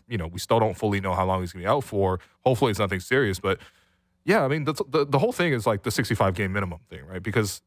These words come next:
you know, it will be really awkward, for example, if we got to the end of the year and we can't vote Joel Embiid for M V P because he only played sixty-two games. What are your thoughts on that sixty-five game mark? Is that, is that kind of backfiring on the league for putting that in?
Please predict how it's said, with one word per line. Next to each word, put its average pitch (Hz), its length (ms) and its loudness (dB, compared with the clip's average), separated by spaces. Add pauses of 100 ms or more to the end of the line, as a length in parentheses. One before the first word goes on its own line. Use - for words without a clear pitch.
you 117 60 -6
know, 95 220 0
it 127 60 4
will 170 120 2
be 139 220 0
really 120 360 0
awkward, 107 380 0
for 104 140 0
example, 98 560 -2
if 92 440 -8
we 104 160 -4
got 101 220 2
to 110 60 -6
the 101 80 0
end 104 80 0
of 92 80 -4
the 92 40 -6
year 104 220 0
and 90 80 -6
we 110 100 -6
can't 131 300 0
vote 107 300 -2
Joel 104 280 0
Embiid 92 300 -8
for - 140 -8
M 101 80 -2
V 90 100 -8
P 107 240 0
because 95 300 -6
he 101 100 -4
only 107 180 2
played 92 240 -6
sixty-two 92 380 -10
games. 104 400 0 (840)
What 190 200 4
are 170 40 0
your 156 140 2
thoughts 101 320 0
on 101 180 2
that 98 120 0
sixty-five 95 400 -2
game 98 120 -2
mark? 98 180 -2
Is 104 80 0
that, 135 160 2
is 127 80 0
that 156 120 0
kind 214 120 0
of 117 80 -2
backfiring 123 520 2
on 123 140 -2
the 113 80 -2
league 117 300 -2
for 110 160 -2
putting 117 220 2
that 104 120 2
in? 127 180 -2